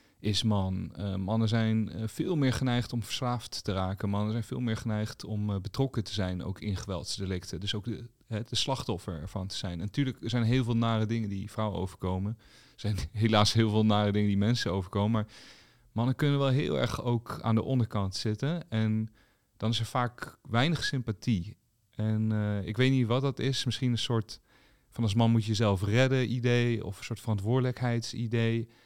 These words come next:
Ehm, ja, maar als je aan de onderkant zit, dan is er, en ik denk dat, opnieuw, heel veel dingen gelden voor beide. Ik wil niet een te grote, eh, man-vrouw zwart-wit verdeling hier maken.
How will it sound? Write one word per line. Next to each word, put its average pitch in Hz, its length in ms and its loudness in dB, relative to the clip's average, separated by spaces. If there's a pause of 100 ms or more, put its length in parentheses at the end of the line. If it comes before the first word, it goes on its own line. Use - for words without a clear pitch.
(480)
Ehm, 107 520 2 (1800)
ja, 113 460 4 (100)
maar 113 180 4
als 131 120 2
je 156 80 2
aan 143 140 0
de 156 80 -2
onderkant 160 400 0
zit, - 320 -4
dan 135 140 0
is - 200 0
er, 135 320 -2 (1000)
en 156 140 2
ik 135 60 6
denk 156 160 8
dat, 120 120 2 (140)
opnieuw, 107 420 6 (100)
heel 117 160 4
veel 113 100 4
dingen 113 180 6
gelden 104 260 2
voor 101 100 -4
beide. 101 220 2
Ik 92 80 -4
wil 104 80 0
niet 104 180 0
een 107 100 -4
te 107 100 -6
grote, 98 420 -4
eh, 90 320 -6 (480)
man-vrouw 101 540 -2
zwart-wit 98 500 -4
verdeling 95 340 -2
hier 95 120 -2
maken. 98 460 -4